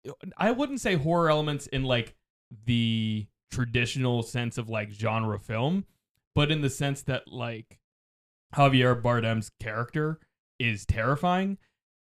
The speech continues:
And whenever you see him on screen, it's kinda like everything else in the movie that has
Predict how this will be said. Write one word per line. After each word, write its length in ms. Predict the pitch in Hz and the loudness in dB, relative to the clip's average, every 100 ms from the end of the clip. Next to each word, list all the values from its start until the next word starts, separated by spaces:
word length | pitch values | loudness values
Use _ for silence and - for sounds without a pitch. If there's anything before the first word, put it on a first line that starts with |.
| _ - | _ -4
And 340 | 139 135 131 123 | 2 2 2 2
whenever 300 | 147 170 156 | 2 4 2
you 80 | |
see 240 | 131 196 196 | 0 -2 -2
him 180 | 170 131 | 0 0
on 160 | 117 | 0
screen, 460 | - - 143 131 117 | -4 -6 -2 -2 -4
it's 140 | 117 | -6
kinda 240 | 135 123 120 | -6 -4 -4
like 320 | 113 - - 135 | -6 -8 -8 -6
everything 500 | 139 143 139 135 131 | -2 -2 -2 0 0
else 420 | 120 - - - _ _ _ _ _ _ 131 | -2 -4 -14 -20 _ _ _ _ _ _ 0
in 420 | 123 120 117 107 | 2 2 0 0
the 80 | 120 | -2
movie 580 | 117 131 123 117 110 104 | 4 6 6 4 2 0
that 280 | 113 113 - 123 | -2 -4 -6 -8
has 260 | 120 110 | -4 -4